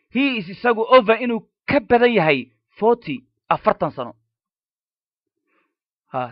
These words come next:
sanad baa loola jeedaa. Marka intaan dhihi lahayn, we can say, waxaanu dhihi karaynaa baa lagu yidhi, he must be forty. He must be over forty. Waa in uu yahay mid ka badan afartan. Waaba inuu yahay. Marka waxaanu qiyaasaynaa, must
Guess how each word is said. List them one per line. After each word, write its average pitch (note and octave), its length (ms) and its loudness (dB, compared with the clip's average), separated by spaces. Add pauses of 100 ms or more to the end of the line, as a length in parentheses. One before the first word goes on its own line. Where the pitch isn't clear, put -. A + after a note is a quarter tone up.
(100)
sanad G#3+ 240 2
baa F3+ 140 8
loola F3 240 0
jeedaa. B2+ 340 -8 (340)
Marka A#3+ 320 2
intaan B3+ 320 4
dhihi D4 160 2
lahayn, G3+ 240 6
we G#3 140 -6
can G#3+ 220 0
say, C4 180 2
waxaanu G3+ 480 2
dhihi C4 160 0
karaynaa A#3 480 6
baa A#3 120 8
lagu E3+ 200 0
yidhi, C3+ 240 -8 (220)
he F#3+ 180 -6
must G3+ 340 -2
be F3+ 160 -10
forty. - 440 -12 (360)
He F3 120 -4
must A3 240 4 (140)
be F#3+ 180 -6 (120)
over G3+ 320 6 (140)
forty. F3 320 -6
Waa D#3+ 280 0
in A#3 240 -10 (100)
uu F3 140 -16
yahay D3 300 -4
mid F3+ 260 -12
ka G3 120 -4 (100)
badan C#3+ 200 -4
afartan. - 420 -12
Waaba F3+ 320 8
inuu F#3 240 -8
yahay. A#2+ 220 -14 (1400)
Marka B3 240 2
waxaanu G#3+ 360 4
qiyaasaynaa, G#3 800 6 (540)
must A3+ 460 4